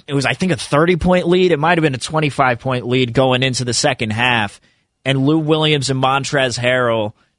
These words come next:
just absolutely destroyed the Warriors on the pick and roll.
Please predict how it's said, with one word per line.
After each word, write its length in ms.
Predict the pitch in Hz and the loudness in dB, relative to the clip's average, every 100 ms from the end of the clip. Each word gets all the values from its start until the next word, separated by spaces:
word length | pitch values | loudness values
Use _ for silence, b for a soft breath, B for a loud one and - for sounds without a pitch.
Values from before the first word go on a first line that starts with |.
| _ | _
just 220 | 135 127 - | -6 -6 -2
absolutely 640 | 139 135 143 143 123 131 | -4 -2 -2 -2 0 -2
destroyed 800 | 113 123 - - - 156 156 143 | -2 0 0 0 2 2 4 2
the 80 | 127 | 0
Warriors 500 | 120 123 120 117 113 | 0 2 2 0 0
on 140 | 120 | -2
the 80 | 117 | -2
pick 240 | 107 127 117 | -2 -2 -2
and 120 | 110 | 0
roll. 380 | 120 117 101 | 2 2 0